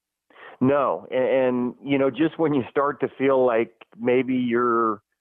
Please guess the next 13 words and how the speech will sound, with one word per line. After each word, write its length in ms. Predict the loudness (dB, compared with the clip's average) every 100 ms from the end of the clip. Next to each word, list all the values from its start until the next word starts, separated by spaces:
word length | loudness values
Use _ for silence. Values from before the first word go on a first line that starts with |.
| _ _ _
you 100 | -2
know, 280 | 0 0 0 -4 -6 -6 -10 -2
getting 300 | 0 0 -2
comfortable 720 | -2 -4 -4 -4 0 2 2
with 200 | 2 0
protocol 840 | -2 0 0 -2 -2 0 2 2 0
and, 260 | -2 -6 -8
and 180 | -10 -2
so 200 | 0 0 0
forth, 320 | 2 2 0 _ _ _ _ _
then 720 | -12 -2 0 2 0 -2 -6 -10 -4
other 300 | 0 2 0
events 340 | 2 0 -2